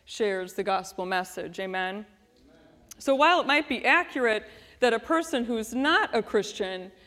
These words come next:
can serve others, the opposite can't be true, according to Scripture. We are not truly Christian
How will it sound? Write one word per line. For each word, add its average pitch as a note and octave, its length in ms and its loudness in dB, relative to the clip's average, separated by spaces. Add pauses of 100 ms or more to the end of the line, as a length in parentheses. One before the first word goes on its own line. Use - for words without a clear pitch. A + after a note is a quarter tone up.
(120)
can G3 220 -2
serve G3 320 -2
others, F3+ 560 -2 (300)
the A3 60 4
opposite A#3+ 520 -2
can't A3 240 -6
be G#3 100 -6
true, F#3 480 -8 (300)
according F#3+ 380 -4
to F#3 80 -6
Scripture. F#3 580 -8 (260)
We A3+ 140 -2
are A#3 100 0
not B3 240 2
truly C4 380 -2
Christian G#3 800 -4